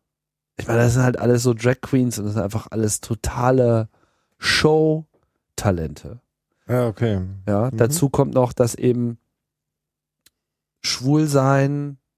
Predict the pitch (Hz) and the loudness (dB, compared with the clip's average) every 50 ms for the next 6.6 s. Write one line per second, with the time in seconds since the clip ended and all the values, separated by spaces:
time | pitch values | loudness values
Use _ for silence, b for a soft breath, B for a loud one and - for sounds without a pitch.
0 | _ _ _ - - 135 123 117 - - - 123 123 120 120 120 117 113 120 131 | _ _ _ -2 0 0 0 0 0 0 2 2 2 2 2 2 2 4 4 4
1 | 139 147 147 147 127 - 120 120 120 120 113 - 123 123 120 117 - - - 117 | 2 2 0 -2 -4 -4 -2 -2 -2 -2 0 0 2 2 2 0 -2 -4 -2 0
2 | 117 117 127 139 147 156 165 165 165 156 - _ _ _ _ _ _ _ _ - | 2 2 4 4 4 2 2 0 -2 -4 -8 _ _ _ _ _ _ _ _ -14
3 | 107 104 104 104 101 101 101 98 98 98 98 98 98 123 131 127 - - 127 120 | -12 -10 -10 -8 -8 -6 -6 -6 -6 -6 -4 0 0 2 2 0 0 -2 -4 -4
4 | - - 139 120 110 110 135 156 - - _ - - 147 135 127 120 117 110 - | -2 0 0 2 2 4 2 2 0 -2 _ 2 2 4 4 4 2 0 -2 -4
5 | - - 127 123 113 113 104 101 - - - 113 113 110 113 110 110 110 107 110 | 0 2 2 2 4 4 2 2 0 -2 -4 -4 -2 -2 0 2 2 2 2 2
6 | 104 98 95 - - 92 92 - - - - - | 0 -2 -2 -2 -6 -6 -6 -6 -8 -10 -12 -18